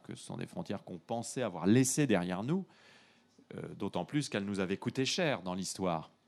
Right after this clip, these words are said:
euh, ces frontières et leur défense. Donc regain de ces frontières, et peut-être plus intéressant encore, apparition d'autres types de frontières,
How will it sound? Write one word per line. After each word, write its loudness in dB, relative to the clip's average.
euh, -2
ces -4
frontières 0
et 2
leur -4
défense. -4
Donc -10
regain 2
de -4
ces 0
frontières, 2
et 6
peut-être 0
plus -4
intéressant -2
encore, -4
apparition -2
d'autres 0
types -8
de -6
frontières, -10